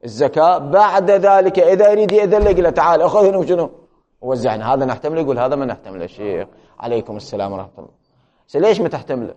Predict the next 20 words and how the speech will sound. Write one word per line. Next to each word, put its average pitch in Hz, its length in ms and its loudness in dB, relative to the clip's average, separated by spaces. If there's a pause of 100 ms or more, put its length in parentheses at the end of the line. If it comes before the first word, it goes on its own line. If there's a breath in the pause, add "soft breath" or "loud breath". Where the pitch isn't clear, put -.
(120)
واضح 147 340 2
لو 160 140 0
مو 170 100 2
واضح 123 280 0
هذا؟ 90 140 -8 (640)
يقول: 120 180 -4
"ما 170 160 2
أحتمل 135 340 -2
أنا 104 280 -6
هذا". - 80 -10 (540)
ليش 175 260 0
ما 180 80 0
تحتمله؟ 127 420 -4
لأن 117 260 -2
هذا 113 600 -2
لو 113 200 -2
هيك 110 240 -6
المسألة 113 380 -4
هي 117 120 -2
المسألة، 113 360 -6